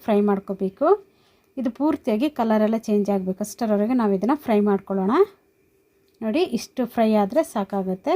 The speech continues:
ಇದು ಇವಾಗ ಪೂರ್ತಿಯಾಗಿ ತಣ್ಣಗಾಗಲಿ. ಇವಾಗ ಇದರಲ್ಲೊಂದು ಅರ್ಧ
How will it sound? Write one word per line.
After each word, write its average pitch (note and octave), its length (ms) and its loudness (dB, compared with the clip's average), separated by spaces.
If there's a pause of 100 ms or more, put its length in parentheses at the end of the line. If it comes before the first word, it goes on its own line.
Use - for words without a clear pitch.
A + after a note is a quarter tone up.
(960)
ಇದು B3 160 2
ಇವಾಗ G#3+ 200 0 (180)
ಪೂರ್ತಿಯಾಗಿ C4 600 2 (140)
ತಣ್ಣಗಾಗಲಿ. G3+ 600 2 (2000)
ಇವಾಗ B3+ 180 4 (220)
ಇದರಲ್ಲೊಂದು A#3+ 400 4 (140)
ಅರ್ಧ G#3 160 -2